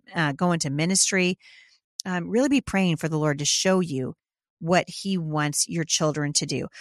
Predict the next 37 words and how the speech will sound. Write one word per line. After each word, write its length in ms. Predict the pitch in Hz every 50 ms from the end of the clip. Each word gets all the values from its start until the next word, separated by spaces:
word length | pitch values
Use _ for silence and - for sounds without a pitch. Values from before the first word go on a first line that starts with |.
| - - - _
Uh, 200 | - 170 156 -
our 140 | - 202 214
son 180 | - 240 214 202
Spencer 500 | 190 - - 214 220 220 - 226 220 214
right 160 | 214 196 180
now 220 | 190 185 185 180
is 160 | 170 170 156
attending 460 | 165 156 - - 185 180 175 170 160 160
Portland 320 | - 180 - 147 151 151
Bible 240 | 165 160 170 175 170
College 360 | - 180 170 160 156 151 -
here 100 | - 160
in 60 | 151 151
Portland, 340 | - 165 - - 151 147
Oregon, 400 | - 165 165 170 165 180 170 160
and 100 | 160 151
we 120 | 151 165 165
really 200 | 156 165 156 151
love 240 | 147 151 156 170 175
it. 80 | 180
He 180 | 165 - 196 185
wants 240 | 170 180 170 - -
to 60 | -
go 180 | 165 165 156 151
into 200 | 147 151 - 156
ministry, 540 | 151 156 160 185 208 - - - 240 247 247
so 180 | - - 170
he's 180 | 160 156 156 -
working 280 | 175 165 - 160 156
part-time 400 | - 175 165 160 - 165 147 143
at 80 | 143 -
Costco, 420 | - 226 240 240 - - 233 226
and 80 | 226 208
he's 160 | 175 160 -
going 200 | - 165 156 151
to 40 | 156
school. 420 | - - - 190 185 185 190 185